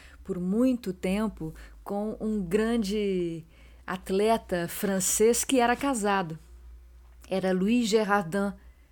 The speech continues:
o Totó, um belo, elegante designer da Renault e herói do ciclismo francês, dez vezes campeão da Tour de France.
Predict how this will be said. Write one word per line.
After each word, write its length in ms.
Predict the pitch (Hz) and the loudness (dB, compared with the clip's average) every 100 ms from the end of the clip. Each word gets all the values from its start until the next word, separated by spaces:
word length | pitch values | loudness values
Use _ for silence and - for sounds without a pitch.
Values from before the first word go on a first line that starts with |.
| - | -6
o 120 | 190 | -4
Totó, 560 | 185 190 185 - 196 190 - _ - - | -2 0 -2 0 0 0 -6 _ -18 -4
um 160 | 180 | -2
belo, 340 | 170 208 208 190 | 2 2 2 2
elegante 840 | 180 170 170 202 220 - 196 185 - _ | 2 -2 -4 -4 -4 -4 -6 -6 -10 _
designer 680 | 156 185 175 202 208 190 185 | -6 -2 2 2 2 0 0
da 160 | 170 185 | 0 0
Renault 560 | 180 170 170 185 226 | -2 -2 -2 -2 -2
e 140 | - 233 | -4 -2
herói 300 | 214 202 220 | 0 0 -2
do 100 | 226 | -2
ciclismo 720 | - 226 - 226 269 285 262 | -4 -6 -6 0 2 2 0
francês, 580 | 262 214 202 185 170 175 | 0 -4 -4 -4 -4 -4
dez 400 | 165 180 262 269 | -2 2 4 4
vezes 300 | 233 226 214 | 4 2 0
campeão 400 | 220 214 202 196 | -4 -4 -2 -2
da 100 | 190 | -2
Tour 220 | 185 185 | -4 -6
de 140 | 165 | -6
France. 580 | 170 - 160 151 - - | -10 -10 -8 -8 -10 -14